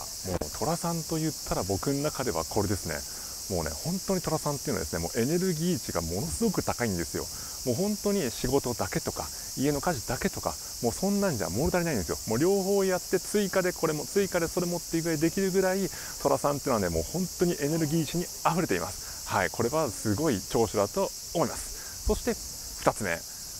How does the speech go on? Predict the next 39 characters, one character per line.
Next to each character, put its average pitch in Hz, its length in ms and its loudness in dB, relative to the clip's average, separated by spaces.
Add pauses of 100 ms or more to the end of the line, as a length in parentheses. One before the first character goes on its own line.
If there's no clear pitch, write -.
博 208 380 0
愛 175 200 0
主 - 160 -2
義 - 100 0
で - 60 -8
す - 120 -8
ね。 - 100 -6 (560)
あ 92 120 4
の 92 100 2
ね、 90 120 2
白 233 200 -2
思 339 160 2
考 98 160 4
の 87 60 -2
中 90 220 0
で、 82 100 0 (580)
な 170 100 0
ん - 60 -2
か - 80 -2
こ 98 160 2
う、 - 20 4
博 220 340 0
愛 240 120 2
主 - 80 -4
義、 - 200 -2 (120)
み 214 240 2
ん 226 100 4
な 233 120 4
を 147 140 0
愛 147 160 2
す 139 120 -2
る 123 80 4
っ 92 40 2
て、 98 120 -2
こ 220 100 2
れ 131 40 2
な 135 40 2
ん 110 40 -2
か 98 60 -2